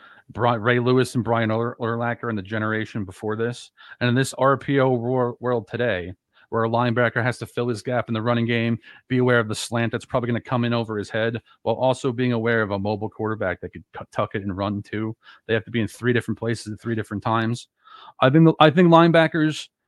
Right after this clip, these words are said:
w-, the high-end ones at least, are bigger difference makers than most people realize. That said, I wouldn't be looking to overpay, like, a middle-tier linebacker at all. And, you know, I, I do think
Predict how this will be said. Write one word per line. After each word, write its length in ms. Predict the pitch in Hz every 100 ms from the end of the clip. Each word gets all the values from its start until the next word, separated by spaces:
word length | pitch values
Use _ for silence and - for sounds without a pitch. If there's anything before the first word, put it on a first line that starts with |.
| _ _ _ _ _ _ _ _ _ _
w-, 260 | 131 139 127
the 100 | -
high-end 340 | 156 151 135
ones 200 | 123 104
at 60 | 101
least, 300 | 107 101 -
are 80 | 107
bigger 380 | 101 127 120
difference 420 | 107 127 - 127 -
makers 360 | 127 123 127
than 100 | 127
most 180 | 117 -
people 240 | 131 117
realize. 640 | 110 127 135 139 143 - -
That 220 | 117 110 -
said, 340 | - 123 120
I 180 | 120 117
wouldn't 240 | 120 120
be 100 | 120
looking 280 | 117 117 113
to 60 | 113
overpay, 760 | 113 104 - 110 107 101 107
like, 140 | 104 104
a 60 |
middle-tier 600 | 104 107 101 98 117 98
linebacker 540 | 90 90 87 85 80 87
at 60 |
all. 180 | 85 82
And, 180 | 87 90
you 100 | 101
know, 120 | 95 92
I, 240 | 104 110
I 20 |
do 240 | 107 143 135
think 420 | - 139 131